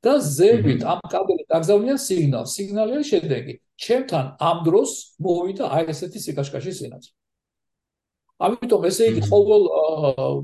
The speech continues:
Speaker 1: წამში მოდის დაახლოებით ასი მილიონიდან, აა, მილიარდამდე სიგნალი. ამ სიგნალების გადარჩევა საჭირო, რა თქმა უნდა, იმიტომ რომ სულ ყველაფერი ნეიტრინო არ არის. ზოგი ჩვეულებრივი მიონია, ზოგი არის მაგალითად,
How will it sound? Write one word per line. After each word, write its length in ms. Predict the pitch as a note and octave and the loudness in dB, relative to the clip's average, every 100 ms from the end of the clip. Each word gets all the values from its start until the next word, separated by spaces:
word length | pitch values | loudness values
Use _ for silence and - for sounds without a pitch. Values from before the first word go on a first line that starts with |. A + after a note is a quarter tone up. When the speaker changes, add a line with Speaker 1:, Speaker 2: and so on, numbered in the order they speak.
| C#3+ | -8
Speaker 1:
წამში 440 | - F3+ G3 - | -2 0 0 -2
მოდის 360 | D3 D3 D3+ A#2+ - | -4 -2 -4 -6 -10
დაახლოებით 580 | C#3+ D3+ E3 F3 D#3+ C3+ | -2 0 0 0 -2 -2
ასი 240 | C#3 C#3+ D#3+ | -4 -6 -6
მილიონიდან, 600 | D3+ D3 D3+ C#3+ C3+ A#2+ - _ _ _ | -4 -2 -2 -2 -4 -6 -12 _ _ _
აა, 160 | - D#3+ | -6 -6
მილიარდამდე 760 | D3+ D#3 D#3 - D3+ C#3+ C3+ A#2+ | -4 0 2 2 0 -2 -4 -8
სიგნალი. 600 | - D3+ C#3 B2+ C3+ G#3+ C4 _ _ | -6 -4 -4 -4 -2 -4 -6 _ _
ამ 180 | - D3+ | -10 -8
სიგნალების 420 | E3 D#3+ D3 B2+ | -8 -4 -4 -4
გადარჩევა 540 | - C3+ D3 D#3+ C3 A#2 | -2 -2 0 -2 -2 -2
საჭირო, 340 | C3+ B2+ B2+ | -6 -8 -10
რა 140 | A#2 B2+ | -8 -6
თქმა 160 | - | -4
უნდა, 140 | C3+ C3+ | -2 -2
იმიტომ 240 | C#3 C#3 | -4 -4
რომ 100 | B2+ | -6
სულ 120 | - | -6
ყველაფერი 340 | D3 C#3 C#3 B2+ | -4 -2 -2 -4
ნეიტრინო 440 | B2 C3 C3+ B2+ | -4 -6 -6 -6
არ 160 | B2+ C#3 | -4 -2
არის. 220 | D3 F3 - - - _ | -2 -2 -6 -14 -20 _
ზოგი 300 | - D3+ D3+ | -2 0 2
ჩვეულებრივი 580 | C3 - D#3+ D3+ D3 C3+ | -2 -2 0 2 0 -2
მიონია, 420 | C#3 C#3 D3 D#3 D#3+ | -2 -2 -4 -4 -4
ზოგი 300 | C#3+ C#3+ C#3+ | -2 -2 0
არის 260 | C#3 C#3 C3+ | 0 -2 -4
მაგალითად, 580 | C#3 C#3 D3 C#3 C#3+ | -6 -4 -4 -4 -8